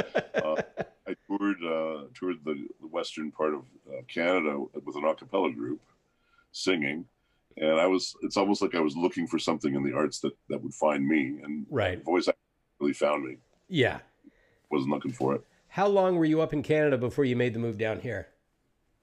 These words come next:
Speaker 2: Oh, I grew, I was born in Canada.
Speaker 1: Right.
Speaker 2: Lived there most of my life. Went to New York City to study at the Playhouse with
Speaker 1: Okay.
Speaker 2: Meisner.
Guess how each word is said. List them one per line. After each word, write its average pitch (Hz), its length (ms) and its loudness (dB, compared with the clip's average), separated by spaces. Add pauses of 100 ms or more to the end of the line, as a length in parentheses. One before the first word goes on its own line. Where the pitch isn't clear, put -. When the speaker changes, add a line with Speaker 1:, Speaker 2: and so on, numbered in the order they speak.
(440)
Speaker 2:
Oh, 90 180 6
I 90 160 6
grew, 82 340 -2
I 92 80 -4
was 87 160 -8
born 85 240 -6
in 78 100 -6
Canada. 65 360 -12 (460)
Speaker 1:
Right. 113 360 0 (640)
Speaker 2:
Lived 87 200 -4
there 85 80 2
most 82 200 -2
of 78 60 -4
my 78 80 2
life. 78 240 0
Went 92 140 -2
to 95 60 -6
New 92 120 4
York 85 180 2
City 87 360 0 (160)
to - 60 -20
study 80 240 -4
at 76 60 -6
the 69 60 -18
Playhouse 82 640 -6
with 147 120 -2
Speaker 1:
Okay. 104 140 0
Speaker 2:
Meisner. 80 340 -4